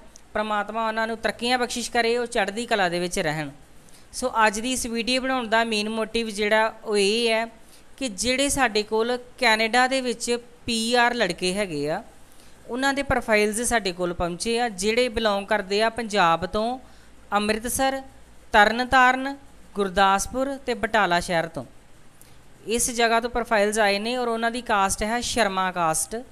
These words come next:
ਰਾਜਪੂਤ ਔਰ ਜੱਟ ਸਿੱਖ ਕਾਸਟ।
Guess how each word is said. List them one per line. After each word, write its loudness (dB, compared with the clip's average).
ਰਾਜਪੂਤ 0
ਔਰ 0
ਜੱਟ 2
ਸਿੱਖ -6
ਕਾਸਟ। -6